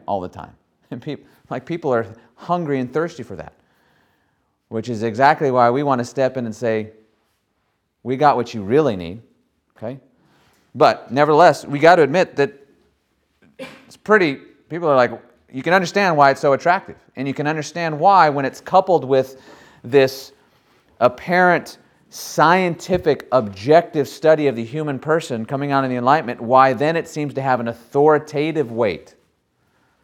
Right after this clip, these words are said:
right? We saw that a couple weeks ago. Post-Civil War, basically the drift in the West was toward psychology as a, an authoritative body of knowledge to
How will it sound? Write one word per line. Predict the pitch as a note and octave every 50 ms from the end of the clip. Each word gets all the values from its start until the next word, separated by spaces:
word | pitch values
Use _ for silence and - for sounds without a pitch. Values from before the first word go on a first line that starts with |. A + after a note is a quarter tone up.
| _ _ -
right? | - G#2 B2 D3 - -
We | A#2+ A#2+
saw | A#2+ - C#3 C#3+ D3
that | D3 D3+ C#3 - - -
a | A#2+
couple | - - - C#3 - C#3 B2
weeks | B2 C3+ D3 D3 -
ago. | C#3+ B2 A#2+ F#2 E2 D#2+ - - _ _ _ _ _ _ _ _ -
Post-Civil | D3+ D3+ D#3 D3+ - - E3 D#3+ D#3+ D3+ D3
War, | D3 D3 D#3+ E3 D#3+ D3 C3+ B2+ - - - - -
basically | C3+ C3+ D3 D3 - D3 - C#3+ C3 B2+
the | B2 A2+
drift | G2 A2 C3 C#3+ D3+ D3+ - -
in | C3+ C#3 C#3
the | C3
West | A#2+ A#2+ C#3 D3 D#3 D3 - -
was | B2 A#2+ A2+ A2 -
toward | - - - C3+ C#3 C#3
psychology | C#3 - C#3 C3 B2+ - C#3+ D3 D3 D3 C#3 B2+ A#2+ A#2 A2 G#2+ - - - _ -
as | G#2+ A2 A2 G#2 A#2
a, | A2 A2 G#2 G#2 - - _ -
an | G#2 G#2 G2+
authoritative | G2+ - - - C3+ C#3 D#3 D3+ D3+ - D#3+ D3 C#3 C3 A2+ G#2
body | A2+ B2 B2+ C3+ C#3+ D3 C#3+
of | C#3 B2
knowledge | C3 C3 C3 C3 B2 A2+ A2 G#2 - -
to | - A2+ G#2